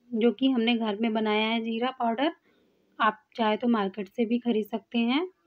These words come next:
और आधा चम्मच चीनी। चीनी डालने से रायते का टेस्ट बहुत अच्छा आता है।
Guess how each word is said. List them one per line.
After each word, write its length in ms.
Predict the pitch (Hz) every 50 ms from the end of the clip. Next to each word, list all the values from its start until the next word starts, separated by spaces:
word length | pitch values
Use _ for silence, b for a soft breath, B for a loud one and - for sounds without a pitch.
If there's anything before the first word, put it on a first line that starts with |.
| _ _ _ _ _ _ _ _ _ _ _ _ _ _ _ _ _ _ _ _ _ _ _ _ _ _ _ _ _ _ _ _ _ _ _ _ _ _ -
और 220 | 233 226 254 269 - - _ _ _ -
आधा 200 | 247 226 220 233
चम्मच 360 | 240 262 247 254 302 320 -
चीनी। 420 | - - 240 202 196 190 190 196 196 - _ _ _ _ _ _ _ _ _ _ _ _ _ _ _ _ _ _ _ _ _ _ _ -
चीनी 220 | - 240 240 254 269
डालने 400 | 269 262 240 214 208 214 220 220
से 220 | 214 - 247 262 269
रायते 360 | 247 226 208 208 208 233 226
का 120 | 226 247 247
टेस्ट 280 | 247 240 233 240 240 - -
बहुत 260 | 226 220 208 214 208 208
अच्छा 300 | 196 196 - - - 214
आता 260 | 202 190 196 - 202
है। 280 | 196 196 202 196 202